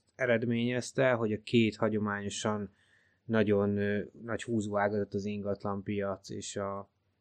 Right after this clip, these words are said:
az autópiac, az, az nagyon, tehát például az Audinak tavaly ilyen tizenhárom százalékos visszaesése volt az eladásokban, meg ez mindegyik nagy autógyárnál megjelenik.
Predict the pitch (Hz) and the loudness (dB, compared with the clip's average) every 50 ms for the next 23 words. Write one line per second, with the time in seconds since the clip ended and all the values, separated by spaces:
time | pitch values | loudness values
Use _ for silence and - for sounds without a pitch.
0 | - - - 98 92 107 101 101 92 - - 98 95 - 110 101 98 92 - 107 | -16 -14 -10 -2 4 4 4 4 4 0 -6 -8 -6 -4 -4 -4 -4 -2 -2 -2
1 | 101 95 - - - 110 98 - - - 113 104 101 98 - - - _ - 107 | -2 -2 -4 -8 -12 -14 -14 -14 -12 -8 -8 -6 -6 -8 -10 -14 -14 _ -2 0
2 | 104 104 101 101 101 98 107 107 107 104 101 104 104 104 98 - _ _ _ - | 0 2 2 0 2 4 6 4 4 4 2 0 -2 -2 -4 -6 _ _ _ -4
3 | - 98 98 98 104 101 101 98 95 - 110 98 107 98 95 98 98 98 101 98 | -2 0 2 2 0 0 0 -4 -4 -4 -4 -4 -2 -4 -4 -2 -4 -4 -4 -6
4 | - - 113 104 98 98 107 98 101 101 98 - 98 - - 101 - - - 107 | -4 -2 0 0 0 -2 -4 -4 -4 -6 -6 -8 -10 -8 -8 -8 -8 -6 -6 -6
5 | 101 98 - - 90 92 95 - - 95 92 95 98 104 101 - 98 - 120 120 | -6 -6 -8 -10 -10 -10 -10 -10 -10 -8 -6 -6 -6 -8 -10 -12 -16 -12 -10 -10
6 | 110 107 - 92 92 92 - - - 95 90 98 95 95 95 95 92 90 90 87 | -10 -8 -6 -6 -6 -6 -6 -8 -10 -10 -10 -10 -10 -10 -10 -10 -10 -12 -12 -14
7 | 87 _ _ _ _ _ _ _ _ _ - 101 95 101 110 110 107 101 - 110 | -14 _ _ _ _ _ _ _ _ _ -10 -6 0 2 4 4 4 4 4 2
8 | 101 101 101 101 101 98 - 104 98 101 98 98 98 98 92 92 95 98 104 107 | 2 2 2 2 2 0 0 0 0 0 -2 -2 -4 -6 -8 -8 -8 -10 -6 -2
9 | 117 120 123 131 135 139 143 143 139 - | -2 0 0 0 0 0 0 0 -2 -4